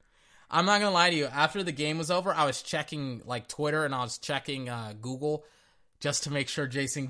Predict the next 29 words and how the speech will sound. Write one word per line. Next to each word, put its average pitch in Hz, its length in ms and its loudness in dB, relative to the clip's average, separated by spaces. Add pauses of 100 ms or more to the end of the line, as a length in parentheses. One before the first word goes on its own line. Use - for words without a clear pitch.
<laughs> - 80 -10
Garrett 160 260 6
didn't 190 240 4
get 185 220 4
fired 175 320 8
after 156 260 4
the 143 100 -6
football 147 340 -4
game. 143 220 -8
I 139 80 -8
was 120 100 -10
so 127 140 -8
happy. 120 420 -10 (640)
I 143 140 -6
still 143 320 -6
am. 120 280 -10 (1120)
Mm, 143 180 -10 (140)
mm, 120 140 -12 (160)
mm. 110 120 -14 (680)
Gotta 196 200 -10
play 151 300 -6
this 113 200 -12
James 120 480 -12
Slater 107 460 -14
quote, 104 340 -14
man. 101 260 -18
It's 123 140 -12
so 107 200 -12
good. 104 340 -14